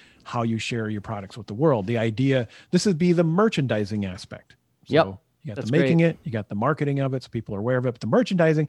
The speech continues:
Speaker 1: means it's being presented in a way so people can act on it.
Speaker 2: Yep. Yeah.
Speaker 1: Hmm.
Speaker 2: No, that's good. Uh, okay. So, and if we do two weeks, that's twenty minutes. If we only work on weekdays,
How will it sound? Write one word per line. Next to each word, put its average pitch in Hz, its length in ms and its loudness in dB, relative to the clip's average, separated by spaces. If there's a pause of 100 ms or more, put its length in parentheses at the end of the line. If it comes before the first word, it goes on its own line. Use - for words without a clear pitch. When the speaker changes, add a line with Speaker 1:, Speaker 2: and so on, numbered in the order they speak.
(280)
Speaker 1:
means 151 220 4
it's 139 100 -4
being 240 200 4
presented 185 400 2
in 156 60 2
a 147 60 2
way 143 160 2
so - 100 -6
people 147 240 0
can 113 100 -2
act 120 300 -2
on 87 220 -6
it. 104 100 -14 (360)
Speaker 2:
Yep. 101 220 -4 (2250)
Yeah. 120 240 8 (280)
Speaker 1:
Hmm. 226 120 -6 (520)
Speaker 2:
No, 156 120 6
that's 170 140 8
good. 175 200 8
Uh, 147 400 2
okay. 156 300 0
So, 147 380 4
and 143 120 0
if 135 100 -2
we 147 100 2
do 190 180 2
two 208 220 0
weeks, 143 680 -2 (420)
that's 131 180 0
twenty 151 300 -2
minutes. - 500 -6 (520)
If 98 120 -14
we 117 100 0
only 113 200 0
work 110 200 -6
on 110 100 -4
weekdays, 90 540 -10